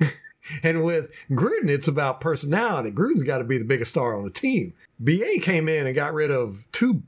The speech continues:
very beloved characters. We'll see how it,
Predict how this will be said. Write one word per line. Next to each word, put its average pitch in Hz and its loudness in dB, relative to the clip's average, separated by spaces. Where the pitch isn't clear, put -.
very 190 2
beloved 127 -2
characters. 175 -4
We'll 180 2
see 220 -2
how 190 2
it, 165 -4